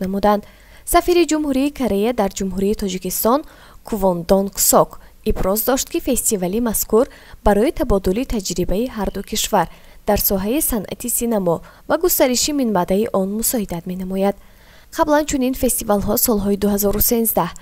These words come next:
дуҳазору понздаҳ ва дуҳазору ҳабдаҳ дар шаҳри Душанбе доир гардида, шумораи зиёди тамошобинони филмҳои кореягиро ҷалб карда буд. Намоиши филмҳои кореягӣ то чоруми ноябр дар кинотеатри Кохи Наврӯзи шаҳри Душанбе идома меёбад.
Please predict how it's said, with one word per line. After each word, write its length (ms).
дуҳазору 400
понздаҳ 460
ва 140
дуҳазору 400
ҳабдаҳ 420
дар 200
шаҳри 260
Душанбе 500
доир 360
гардида, 380
шумораи 460
зиёди 320
тамошобинони 720
филмҳои 380
кореягиро 720
ҷалб 220
карда 220
буд. 200
Намоиши 440
филмҳои 420
кореягӣ 580
то 200
чоруми 460
ноябр 460
дар 180
кинотеатри 840
Кохи 260
Наврӯзи 480
шаҳри 340
Душанбе 480
идома 360
меёбад. 460